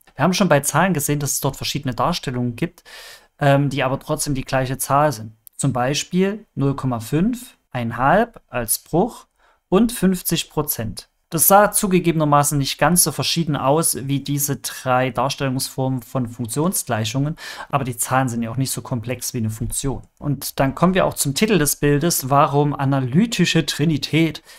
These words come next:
Weil Trinität im Wesentlichen genau das beschreibt. Wir haben drei verschiedene Darstellungsformen, aber es ist ein und das gla-, selbe Objekt.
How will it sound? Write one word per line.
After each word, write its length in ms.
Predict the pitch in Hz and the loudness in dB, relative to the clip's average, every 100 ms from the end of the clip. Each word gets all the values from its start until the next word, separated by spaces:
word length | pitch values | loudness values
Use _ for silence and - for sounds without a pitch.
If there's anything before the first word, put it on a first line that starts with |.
| _ _ | _ _
Weil 120 | 151 | 2
Trinität 500 | 151 175 170 - 185 | 4 2 2 4 2
im 120 | 180 147 | 2 -2
Wesentlichen 440 | 165 156 143 139 | 0 -2 0 -2
genau 200 | 127 127 | 0 -2
das 180 | 127 - | -2 -6
beschreibt. 520 | 120 - 113 110 - | -8 -8 -8 -10 -8
Wir 80 | 123 | -6
haben 100 | 123 | -4
drei 200 | 139 143 | 0 -2
verschiedene 340 | - 131 117 | 0 -4 -4
Darstellungsformen, 880 | 113 151 - 170 175 - 170 175 123 | -2 -2 0 0 0 -2 0 2 2
aber 240 | - 135 | 0 -2
es 140 | 127 - | -2 -4
ist 360 | 151 147 - _ | -4 -4 -6 _
ein 260 | 135 160 175 | 0 0 -2
und 200 | 139 123 | -4 -4
das 160 | - | -8
gla-, 300 | - 120 117 - | -6 -6 -6 -6
selbe 460 | - 139 143 131 | 0 0 0 -4
Objekt. 460 | 117 - 110 - | -8 -12 -12 -14